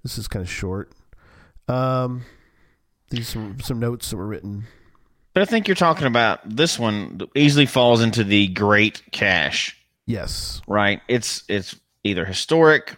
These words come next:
Speaker 2: or it's a good area, or it's a really unique icons, or, or, and it's all three. So people usually don't stumble upon that cache.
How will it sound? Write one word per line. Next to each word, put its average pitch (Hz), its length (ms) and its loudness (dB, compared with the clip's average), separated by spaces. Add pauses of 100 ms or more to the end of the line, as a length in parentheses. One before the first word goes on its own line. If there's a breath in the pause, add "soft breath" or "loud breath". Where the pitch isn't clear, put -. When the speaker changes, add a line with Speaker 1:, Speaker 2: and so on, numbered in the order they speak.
Speaker 2:
or 92 160 0
it's - 120 -4
a 95 100 -2
good 120 200 2
area, 123 360 6
or 110 120 4
it's 101 140 -2
a 95 140 -4
really 123 340 0
unique 117 240 0
icons, 117 640 0
or, 87 220 2
or, - 280 -2 (200)
and 101 140 2
it's 98 140 -2
all 104 140 4
three. 113 460 0 (600 loud breath)
So 147 160 2
people 156 680 4 (260)
usually 143 340 2
don't 120 220 0
stumble 120 480 2
upon 101 360 0
that 80 180 -6
cache. 69 480 -4